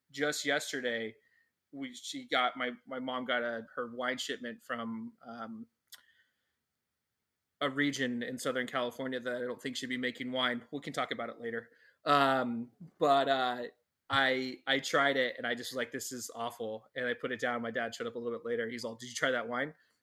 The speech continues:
was like, "Yeah, it's terrible." He goes, "Yeah." I popped open another bottle. I, I dumped it immediately out. And I was like, "Who's the snob now? Like, look at you, just dumping out bottles of wine." So, um, I, I agree, Brady. It's like,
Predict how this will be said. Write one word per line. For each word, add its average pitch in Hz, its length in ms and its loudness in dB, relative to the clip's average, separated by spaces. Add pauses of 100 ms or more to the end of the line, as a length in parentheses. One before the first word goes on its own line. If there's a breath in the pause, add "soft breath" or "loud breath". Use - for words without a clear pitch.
was 120 100 -10
like, 123 120 -2
"Yeah, 147 160 6
it's - 160 -8
terrible." 135 320 4
He 117 40 -4
goes, 113 160 -6
"Yeah." 143 200 4 (360 soft breath)
I 135 60 4
popped 139 240 2
open 131 160 2
another 127 220 0
bottle. 117 280 0
I, 110 120 -4 (200)
I 123 60 -2
dumped 123 300 -4
it 117 160 -4
immediately 127 360 0
out. 123 120 2
And 127 80 -6
I 127 60 -4
was 131 100 -2
like, 123 180 -2
"Who's 277 300 8
the 302 100 0
snob 269 480 2
now? 123 720 4
Like, 135 500 2
look 214 220 -2
at 247 80 -2
you, 147 380 2
just 135 240 -12 (160)
dumping 220 320 2
out 214 200 2
bottles 214 380 0
of 226 80 4
wine." 120 480 -2
So, 120 480 -2 (600 soft breath)
um, 117 560 -2 (420)
I, 180 160 4 (140)
I 196 80 6
agree, 185 480 4
Brady. 135 260 -2
It's 135 80 -4
like, 139 160 -4